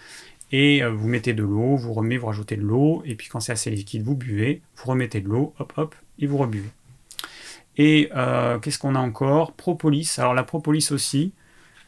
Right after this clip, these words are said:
a des, a des actions, des, euh, propriétés anti-allergiques. Attention,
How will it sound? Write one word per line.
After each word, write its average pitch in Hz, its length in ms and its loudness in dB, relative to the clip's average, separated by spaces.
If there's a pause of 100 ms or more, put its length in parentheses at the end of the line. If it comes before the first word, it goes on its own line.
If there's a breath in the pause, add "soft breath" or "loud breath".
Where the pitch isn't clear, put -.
(160 soft breath)
a 131 140 4
des, 117 320 4
a 110 100 4
des 113 200 0
actions, 143 360 0 (440)
des, 117 260 0
euh, 104 360 -2
propriétés 139 480 -2
anti-allergiques. 123 800 0 (480 soft breath)
Attention, 160 840 2